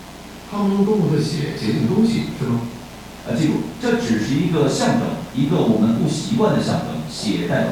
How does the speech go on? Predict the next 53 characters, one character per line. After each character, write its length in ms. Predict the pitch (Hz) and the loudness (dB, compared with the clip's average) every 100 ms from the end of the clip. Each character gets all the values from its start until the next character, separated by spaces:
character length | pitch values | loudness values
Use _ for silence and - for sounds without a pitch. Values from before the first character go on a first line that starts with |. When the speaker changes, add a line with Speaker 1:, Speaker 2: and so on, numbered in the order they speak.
| - | -2
Speaker 2:
生 120 | 170 | 0
命， 200 | 190 - - - - - - | 0 -2 -6 -10 -12 -12 -14
洒 340 | - 165 170 - | -6 0 2 2
血 320 | - - - | 0 -4 -2
代 160 | - - | 0 2
表 120 | - - | 2 0
神 320 | - - - | -2 0 0
将 220 | 185 190 - | 2 2 0
罪 240 | 262 226 - | 0 2 2
恶 160 | 139 - | 0 0
造 200 | 226 220 | 0 2
成 100 | 220 | 2
的 80 | 220 | 2
间 280 | 190 - - | 2 2 4
接 100 | - | 4
后 300 | 208 - - | 4 2 0
果 200 | - - - | -4 -8 -10
从 180 | 117 113 123 | -2 0 2
百 200 | - - | 0 0
姓 140 | 214 165 | -2 0
中 120 | 139 143 | 0 -2
除 260 | - - | -4 -2
掉。 100 | 175 - - - - - | -2 -2 -4 -12 -10 0
在 220 | 160 160 | 2 2
圣 180 | 143 139 | 2 4
经 120 | 139 | 4
中， 280 | 147 143 - | 4 2 2
这 100 | 214 | 2
个 220 | 196 226 - | 4 2 2
过 160 | - | 0
程 280 | - 170 - - | 0 -2 -4 -2
被 180 | 113 | 0
称 120 | 131 123 | 0 0
为 280 | - - - | 0 0 -2
洁 240 | - 92 | -2 -2
净。 240 | 110 196 - - - - - - - | 0 0 -2 -8 -12 -16 -16 -14 2
因 120 | 220 | 4
此， 260 | 226 220 226 226 - | 4 2 -2 -4 -4
地 180 | 247 196 | 2 4
上 140 | 143 | 4
的 60 | 143 | 2
圣 280 | - 147 139 | 2 0 2
殿 260 | 135 - - | 2 0 0
变 220 | 156 - | 2 2
成 120 | 113 | 2
了 40 | - | 4
一 160 | 113 - | 4 4
个 200 | - - | 0 -2
洁 320 | - - - | -2 0 2
净 160 | - - | 2 2
的 100 | - | 2
地 140 | |
方， 80 | - | 0